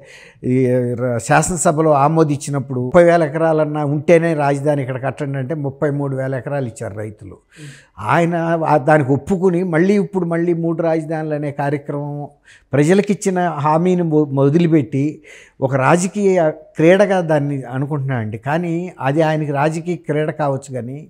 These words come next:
ఆంధ్రప్రదేశ్ ప్రజలకి అది స-, స-, జీవన్మరణ సమస్య. మరీ ముఖ్యంగా యువతకి ఎప్పుడైనా ఒక రాజధాని అనేది ఏర్పడితే అనేక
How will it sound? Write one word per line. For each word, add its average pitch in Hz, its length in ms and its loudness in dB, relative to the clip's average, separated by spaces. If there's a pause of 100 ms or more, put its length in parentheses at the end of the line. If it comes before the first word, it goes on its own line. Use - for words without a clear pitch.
(1080)
ఆంధ్రప్రదేశ్ 165 800 0 (300)
ప్రజలకి 165 580 0
అది 127 640 -2 (480)
స-, 117 500 -2
స-, 113 380 -10 (360)
జీవన్మరణ 180 680 4
సమస్య. 131 480 -6 (960)
మరీ 156 280 4
ముఖ్యంగా 180 440 2
యువతకి 156 680 2 (540)
ఎప్పుడైనా 190 440 0
ఒక 147 180 -2
రాజధాని 165 560 2
అనేది 156 300 0
ఏర్పడితే 147 800 -2 (360)
అనేక 160 760 2